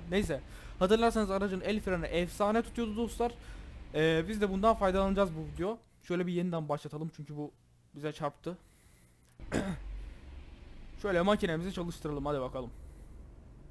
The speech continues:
Şöyle ufak bir koltuk ayarı yapalım abi. Koltuk ayarı biraz değişmiş. Şöyle ayarlayalım. Heh, tamam. El frenini indirdik.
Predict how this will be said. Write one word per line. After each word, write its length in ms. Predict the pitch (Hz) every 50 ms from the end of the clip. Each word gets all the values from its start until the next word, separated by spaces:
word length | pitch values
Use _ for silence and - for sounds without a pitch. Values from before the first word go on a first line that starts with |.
| - -
Şöyle 220 | 156 131 135 -
ufak 320 | - - 147 143 - -
bir 40 | 156
koltuk 380 | - - 139 135 135 - - 151
ayarı 220 | 131 127 127 131
yapalım 340 | 127 120 - 127 123 127 123
abi. 220 | 117 117 120 139 151 - - - - - - - - - - -
Koltuk 240 | 139 - - - -
ayarı 160 | 131 131 131
biraz 220 | 127 127 127 131
değişmiş. 560 | 139 135 123 - - 151 156 - - - - - - - - - - - - - - - - - - - - - - - - - - - - - - - -
Şöyle 300 | - - 50 - - -
ayarlayalım. 600 | - 131 131 127 120 117 117 117 120 135 156 151 - -
Heh, 120 | 151 139 - - - - -
tamam. 220 | - 147 135 117 - - - - - - - - - - - - - - - - - - - - - - - - -
El 160 | 143 135 131
frenini 420 | 123 - - 123 123 120 120 - -
indirdik. 600 | - - 160 185 190 175 160 160 160 185 208